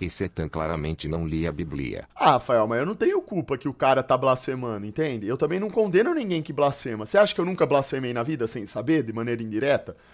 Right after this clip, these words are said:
Speaker 2: Ninguém é obrigado a saber de tudo, entendeu? Eu tô falando aqui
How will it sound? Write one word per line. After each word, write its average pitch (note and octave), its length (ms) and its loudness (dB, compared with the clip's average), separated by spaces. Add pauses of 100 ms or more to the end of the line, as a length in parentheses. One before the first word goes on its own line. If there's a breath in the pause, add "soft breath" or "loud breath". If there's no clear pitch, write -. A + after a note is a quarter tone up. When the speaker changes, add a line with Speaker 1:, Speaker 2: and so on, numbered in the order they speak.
(120 soft breath)
Speaker 2:
Ninguém C3+ 240 0
é G#3 60 6
obrigado F3 400 4
a - 20 4
saber C3+ 300 -2
de C3 100 -8
tudo, A2+ 300 -10
entendeu? A2 400 0
Eu G2 60 -4
tô G#2+ 120 -12
falando C#3 280 -4
aqui F3 460 -4